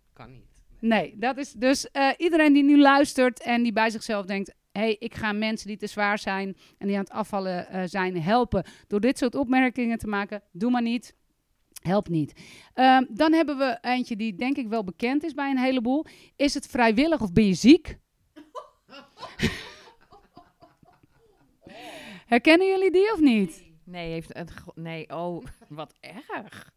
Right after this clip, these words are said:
Speaker 2: Jij bent nog niet genoeg afgevallen dat mensen dat gaan vragen, denk ik.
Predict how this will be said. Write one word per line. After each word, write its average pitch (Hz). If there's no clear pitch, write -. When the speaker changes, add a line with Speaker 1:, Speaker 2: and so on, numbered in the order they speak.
Speaker 2:
Jij 208
bent 226
nog 240
niet 254
genoeg 247
afgevallen 226
dat 208
mensen 240
dat 240
gaan 240
vragen, 214
denk 196
ik. 190